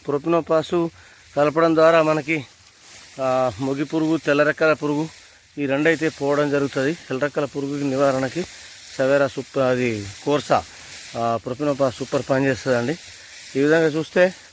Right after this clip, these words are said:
మనకి ఎక్కడ కూడా మనకు మసిపోయిన అయితే కనబడతలేదు. ఓకే అండి, ఈ విధంగా అయితే మనమైతే నివారణ చేసుకున్నాము. తోట రైతులకు కూడా ఈ వీడియో చూసి షేర్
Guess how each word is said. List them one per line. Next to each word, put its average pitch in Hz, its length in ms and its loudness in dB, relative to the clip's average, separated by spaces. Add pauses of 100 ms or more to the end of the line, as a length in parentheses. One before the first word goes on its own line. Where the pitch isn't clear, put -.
(420)
మనకి 135 200 -6
ఎక్కడ 170 260 0
కూడా 170 360 4 (800)
మనకు 139 200 -2
మసిపోయిన 147 360 0
అయితే 151 160 0
కనబడతలేదు. 131 600 2 (920)
ఓకే 170 200 2
అండి, 180 240 0 (180)
ఈ 143 40 -8
విధంగా 165 380 -2
అయితే 180 340 -2 (520)
మనమైతే 160 640 0 (640)
నివారణ 151 420 0 (100)
చేసుకున్నాము. 151 600 0 (640)
తోట 147 200 -2
రైతులకు 156 340 0
కూడా 170 340 4 (640)
ఈ 143 80 -6
వీడియో 160 320 -2
చూసి 160 520 0 (180)
షేర్ 139 180 0